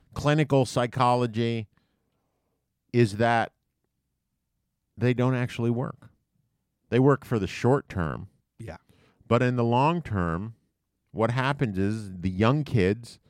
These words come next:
Speaker 1: they learn very quickly that the parents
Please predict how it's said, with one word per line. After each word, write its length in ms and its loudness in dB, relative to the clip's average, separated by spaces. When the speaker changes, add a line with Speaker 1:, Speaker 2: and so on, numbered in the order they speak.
Speaker 1:
they 80 -8
learn 220 0
very 260 4
quickly 640 0
that 180 -4
the 60 -6
parents 680 -4